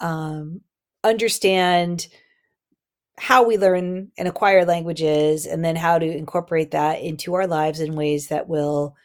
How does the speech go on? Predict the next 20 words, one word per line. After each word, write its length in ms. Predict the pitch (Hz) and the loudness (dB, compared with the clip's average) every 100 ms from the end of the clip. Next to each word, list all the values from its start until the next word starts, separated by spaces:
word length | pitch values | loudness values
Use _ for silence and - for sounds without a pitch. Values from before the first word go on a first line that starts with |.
| _ _ | _ _
help 200 | - 320 | -2 2
us 200 | 320 - | 2 2
make 200 | 240 - | -4 -4
progress 540 | - 170 151 156 160 - | 0 0 2 0 -2 -6
and 160 | 156 143 | -12 -14
help 300 | - 170 _ - | -10 -12 _ -12
us 680 | 147 151 143 - - - _ _ _ _ _ _ _ | -8 -8 -8 -8 -8 -10 _ _ _ _ _ _ _
enjoy 760 | 175 165 226 240 156 156 180 - | -6 -4 0 0 0 -2 -4 -8
the 80 | 185 | -10
journey 480 | 220 196 156 160 | -8 -8 -8 -8
as 180 | 165 165 | -10 -6
well. 320 | 175 160 151 - - - - - _ _ _ _ _ _ _ _ _ _ _ _ | -4 -4 -4 -12 -20 -20 -20 -20 _ _ _ _ _ _ _ _ _ _ _ _
Now, 400 | 247 262 247 170 | 4 6 6 2
during 420 | 214 320 392 370 | -2 2 2 4
that 640 | 277 233 220 - - - - _ _ _ _ _ _ _ _ _ _ _ _ _ _ _ _ _ _ - | 6 6 4 -2 -10 -12 -18 _ _ _ _ _ _ _ _ _ _ _ _ _ _ _ _ _ _ -8
segment, 400 | - 233 202 170 | 4 4 4 -2
we 80 | 214 | 0
talked 280 | 269 254 - | 0 0 2
all 200 | 220 240 | 4 4
about, 520 | 226 208 185 180 - | 6 8 8 4 -2